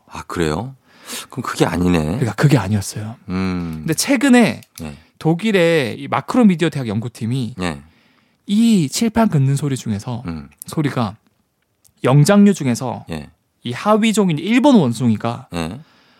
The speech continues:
Speaker 2: 뭔가 천적이 오거나
Speaker 1: 어.
Speaker 2: 경계를 할 때
Speaker 1: 예.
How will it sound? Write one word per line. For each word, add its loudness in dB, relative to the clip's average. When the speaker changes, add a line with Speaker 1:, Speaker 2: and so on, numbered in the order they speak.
Speaker 2:
뭔가 4
천적이 2
오거나 -6
Speaker 1:
어. -16
Speaker 2:
경계를 2
할 -4
때 -10
Speaker 1:
예. -12